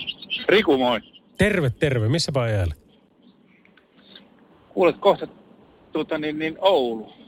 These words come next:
Speaker 1: Tässä on seitsemänsataa kilometriä pyyhitty Turusta kovaa vauhtia Oulua kohti ja kohta ollaan kotona.
Speaker 2: Se on harvinaisen pitkä matka, jos Oulusta lähtee Turussa käymään autolla.
Speaker 1: No ei.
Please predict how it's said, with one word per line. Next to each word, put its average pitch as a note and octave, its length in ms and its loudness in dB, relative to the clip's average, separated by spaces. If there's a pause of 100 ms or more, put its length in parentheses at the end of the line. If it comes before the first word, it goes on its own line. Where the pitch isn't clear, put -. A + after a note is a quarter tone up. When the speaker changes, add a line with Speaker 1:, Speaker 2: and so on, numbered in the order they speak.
(120)
Speaker 1:
Tässä C#3 220 -6
on B2+ 140 -8
seitsemänsataa B2+ 600 -6
kilometriä A#2+ 420 -6
pyyhitty A#2 380 -6
Turusta A#2+ 460 -8 (320)
kovaa A#2 280 2
vauhtia A#2 360 -2
Oulua G#2+ 240 -4
kohti - 300 -16
ja - 20 -10
kohta F#2 200 -12
ollaan A2 160 -6
kotona. A#2+ 220 -6 (680)
Speaker 2:
Se - 180 2
on B3+ 220 -2 (120)
harvinaisen D#3+ 720 0
pitkä D3 260 0
matka, C#3+ 300 0
jos A#2+ 160 2
Oulusta C3+ 340 2
lähtee A2 300 2
Turussa A#2 300 0
käymään F#2+ 320 0
autolla. F#2+ 300 0
Speaker 1:
No B2 60 -4
ei. A2+ 420 -2